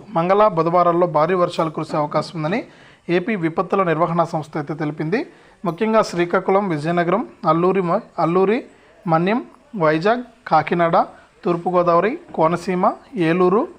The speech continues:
పశ్చిమ గోదావరి, గుంటూరు తదితర జిల్లాల్లో భారీ వానలు పడొచ్చని పేర్కొంది. ఇక రేపు చూసుకుంటే మనకు మన్యం, అల్లూరి, అనకాపల్లి, కాకినాడ,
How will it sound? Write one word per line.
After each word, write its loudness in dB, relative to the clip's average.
పశ్చిమ -2
గోదావరి, 2
గుంటూరు 2
తదితర 0
జిల్లాల్లో 4
భారీ 4
వానలు 2
పడొచ్చని -2
పేర్కొంది. -4
ఇక -2
రేపు 0
చూసుకుంటే -4
మనకు -6
మన్యం, -4
అల్లూరి, -2
అనకాపల్లి, -4
కాకినాడ, -2